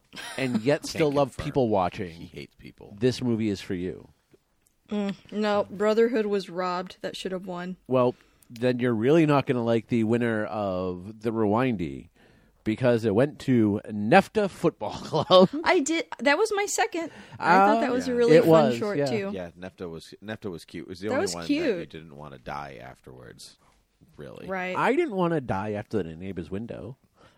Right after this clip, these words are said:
Speaker 1: I wanted to start peering in on my neighbors.
Speaker 2: Yeah, I, I wasn't, <laughs> I honestly wasn't thrilled with all of the short films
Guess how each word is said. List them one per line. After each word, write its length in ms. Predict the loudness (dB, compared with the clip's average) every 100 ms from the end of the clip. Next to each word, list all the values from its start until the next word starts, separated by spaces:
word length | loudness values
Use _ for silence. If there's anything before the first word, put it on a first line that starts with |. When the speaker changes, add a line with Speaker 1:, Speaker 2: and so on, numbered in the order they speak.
| -2
Speaker 1:
I 100 | 0
wanted 320 | 0 -2 -8
to 60 | -6
start 340 | 0 0 0
peering 320 | -2 0 0
in 140 | 0 0
on 80 | 2
my 100 | 2
neighbors. 500 | 0 0 -4 -8 -18 -20 _ -16
Speaker 2:
Yeah, 180 | -16 -10
I, 180 | -8 -8 -10
I 60 | 4
wasn't, 320 | 4 4 -2
<laughs> 60 | -4
I 100 | 0
honestly 320 | 0 -2 -6 -8
wasn't 300 | -8 -10 -8
thrilled 300 | -6 -6 -6
with 180 | -8 -8
all 340 | -8 -8 -8
of 120 | -8
the 100 | -10
short 320 | -10 -10 -10
films 520 | -10 -8 -8 -14 -18